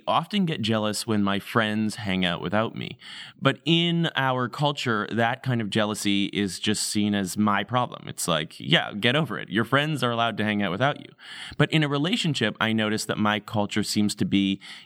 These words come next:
in the mindset of, if you're jealous in your relationship, you're allowed to be upset about it. You're allowed to demand that your partner sort of make changes in order to alleviate your jealousy. And that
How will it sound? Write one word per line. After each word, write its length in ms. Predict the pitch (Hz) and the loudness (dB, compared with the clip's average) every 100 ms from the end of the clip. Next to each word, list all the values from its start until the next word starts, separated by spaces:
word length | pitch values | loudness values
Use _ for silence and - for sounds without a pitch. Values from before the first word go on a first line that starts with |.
| - | 0
in 400 | 113 107 104 104 | 2 4 2 2
the 80 | 104 | 2
mindset 580 | 104 101 101 - 98 | 2 2 0 0 0
of, 220 | 92 90 - | 0 -2 0
if 160 | 117 101 | 0 0
you're 200 | 110 104 | 0 0
jealous 420 | 120 117 113 - | 2 0 0 0
in 80 | 101 | 0
your 80 | |
relationship, 560 | 95 95 110 117 101 101 | 2 0 0 0 0 -2
you're 220 | - 98 104 | 0 0 2
allowed 520 | 101 101 104 107 101 | 0 2 0 0 -2
to 100 | 107 | -2
be 140 | 90 | 0
upset 320 | 87 - 113 110 | 0 0 0 0
about 260 | 85 55 | 0 -4
it. 80 | - | -2
You're 140 | 98 | 0
allowed 400 | 110 113 107 104 | 2 2 0 0
to 80 | 107 | -2
demand 460 | 95 95 92 92 95 | 0 0 2 2 0
that 80 | 67 | 0
your 140 | 90 | -4
partner 540 | - 92 90 87 87 - - - | 0 0 0 0 -2 -4 -12 -6
sort 200 | - 104 | 0 2
of 380 | 95 95 - 98 | 2 -2 -4 0
make 640 | 98 104 101 98 - - - | 2 4 4 2 -2 -14 -2
changes 600 | - 135 135 110 87 78 | 2 4 2 0 -2 -2
in 140 | 73 | 0
order 240 | 92 87 87 | 2 2 0
to 540 | - - 92 82 80 - - - - - - | -2 0 2 2 -2 -6 -16 -16 -18 -12 -6
alleviate 720 | - 110 127 147 120 92 85 - | 0 4 4 4 2 0 -2 -2
your 140 | 82 | -4
jealousy. 580 | - 62 55 - 55 - | -2 -2 -2 -4 -4 -2
And 300 | - 101 101 | 0 2 2
that 500 | 90 101 120 123 123 | 0 2 2 0 -4